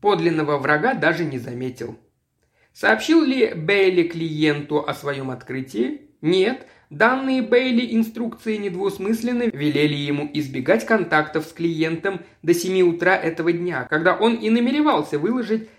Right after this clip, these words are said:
свои улики и посмотреть, как у Кимбала отвиснет челюсть.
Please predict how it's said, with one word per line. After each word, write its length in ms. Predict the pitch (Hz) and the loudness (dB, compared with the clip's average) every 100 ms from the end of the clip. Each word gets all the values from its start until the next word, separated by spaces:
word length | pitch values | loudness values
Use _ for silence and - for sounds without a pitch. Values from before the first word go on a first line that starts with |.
| _ | _
свои 420 | _ 147 143 131 127 | _ -4 -2 -2 -4
улики 420 | 135 131 233 233 | -4 -2 -2 -2
и 160 | 196 160 | -8 -8
посмотреть, 680 | 151 156 170 170 254 254 - | -6 -4 -2 -2 -2 -4 -4
как 240 | 127 123 | -8 -6
у 80 | - | -8
Кимбала 480 | - 214 233 226 220 | -4 0 2 4 4
отвиснет 800 | - 131 113 143 165 156 151 - | 2 -2 -4 -8 -6 -4 -4 -4
челюсть. 520 | - 123 110 - - | -6 -4 -4 -8 -12